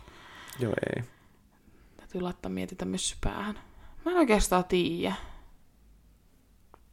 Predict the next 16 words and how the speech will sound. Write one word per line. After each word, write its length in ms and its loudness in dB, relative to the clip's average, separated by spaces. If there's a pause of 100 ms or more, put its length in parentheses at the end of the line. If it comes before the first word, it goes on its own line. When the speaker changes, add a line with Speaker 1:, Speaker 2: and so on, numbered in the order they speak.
(240)
Speaker 2:
No, 160 -2 (600)
mä 100 2
en 80 4
oo, 160 4
mä 120 0
en 100 4
oikein 280 4
semmonen 520 0 (1120)
keikkoihminen 880 -2 (140)
sillä 260 -8
samalla 300 -6
tavalla 300 -8
kuin 120 -14
sinä 280 -8
Speaker 1:
Mm. 60 -10
Speaker 2:
esimerkiksi. 600 6